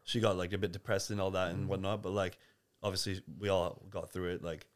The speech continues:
Speaker 1: even my mom and dad, like, they kind of, my mom made friends through the kids, like, I would hang out with. She'd meet, like, hang out with their parents. She's, even to this day, she's still hanging out with one of my friends', um, like, moms every, every couple of weeks for a coffee. Like, it's kinda nice. So I never actually had a problem. Like, I kind of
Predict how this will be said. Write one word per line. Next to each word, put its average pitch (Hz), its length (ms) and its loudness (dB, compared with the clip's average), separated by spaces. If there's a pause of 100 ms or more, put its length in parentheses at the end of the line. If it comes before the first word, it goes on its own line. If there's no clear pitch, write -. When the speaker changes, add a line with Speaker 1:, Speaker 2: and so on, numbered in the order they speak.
(120)
Speaker 1:
even 160 160 4
my 147 200 10
mom 107 260 6
and 104 80 4
dad, 104 180 6
like, 98 200 2
they 120 180 6
kind 107 240 4
of, 95 120 -4 (200)
my 113 80 4
mom 117 180 6
made 107 160 2
friends 101 440 -2 (180)
through 107 180 2
the 101 140 0
kids, 107 260 0
like, 101 220 0
I 104 100 4
would 113 140 6
hang 101 160 2
out 85 100 0
with. 87 140 -4
She'd 113 180 -2
meet, 104 140 0
like, 98 160 -4 (340)
hang 113 180 0
out 101 60 4
with 98 100 -2
their 95 60 -4
parents. 98 300 0
She's, 123 100 -2
even 143 200 6
to 131 100 2
this 123 160 6
day, 117 160 8
she's 104 200 0
still 113 180 2
hanging 104 200 2
out 104 120 2
with 95 100 -4
one 101 100 0
of 98 60 -2
my 95 80 -2
friends', 92 320 -6 (320)
um, 92 320 2 (140)
like, 95 180 0
moms 104 220 2
every, 107 280 2
every 104 220 -2
couple 110 240 -4
of 95 60 -4
weeks 104 160 -2
for - 100 -4
a - 20 -6
coffee. 107 300 -4
Like, 90 180 -6 (400)
it's - 140 -10
kinda 117 220 10
nice. 101 240 6
So 95 240 4 (200)
I 123 120 10
never 123 160 10
actually 107 240 6
had 104 100 4
a 95 120 -2 (340)
problem. 123 340 2
Like, 107 140 6
I 98 180 6
kind 98 180 0
of 92 140 -4